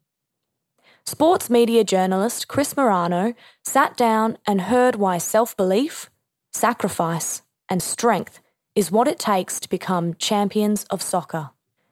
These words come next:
In today's episode, Chris talks to Sandra Bretnell, an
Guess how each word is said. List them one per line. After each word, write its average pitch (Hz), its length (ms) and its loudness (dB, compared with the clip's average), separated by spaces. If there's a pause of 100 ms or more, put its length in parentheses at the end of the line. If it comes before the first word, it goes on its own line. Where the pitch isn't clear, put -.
(340)
In 269 120 4
today's 302 360 4
episode, 180 600 0 (160)
Chris 320 280 0
talks - 280 0
to 226 100 -2
Sandra 220 400 0
Bretnell, 165 480 -2 (560)
an 202 160 2